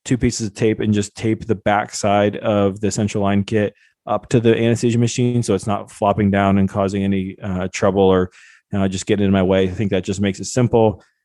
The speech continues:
You tape it up one time and you don't have to worry about it.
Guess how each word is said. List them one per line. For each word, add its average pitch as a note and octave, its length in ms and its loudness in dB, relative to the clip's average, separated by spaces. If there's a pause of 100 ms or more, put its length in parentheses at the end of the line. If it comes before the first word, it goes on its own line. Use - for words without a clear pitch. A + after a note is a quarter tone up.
(120)
You G2+ 80 -8
tape G#2 240 -2
it G#2 80 -2
up G2+ 180 -2
one G2+ 240 0
time G2 360 0
and F#2+ 100 2
you F#2 80 -2
don't F#2+ 100 -2
have F2+ 120 -6
to G2 100 -8
worry F#2+ 220 -2
about F#2+ 260 -2
it. F#2+ 180 -4